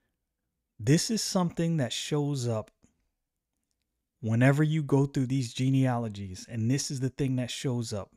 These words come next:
"And all the days of Adam lived were nine hundred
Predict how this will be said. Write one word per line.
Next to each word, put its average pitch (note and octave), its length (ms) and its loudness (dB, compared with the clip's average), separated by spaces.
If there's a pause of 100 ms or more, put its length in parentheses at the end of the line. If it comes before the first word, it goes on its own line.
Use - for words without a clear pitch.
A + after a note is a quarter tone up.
(1400)
"And A#2+ 160 -2 (140)
all D#3 320 4
the F#3 100 4
days D#3+ 420 0
of D#3 220 -8
Adam B2+ 480 0 (840)
lived B2+ 720 2
were B2 180 -2
nine B2 600 0
hundred A#2+ 640 -2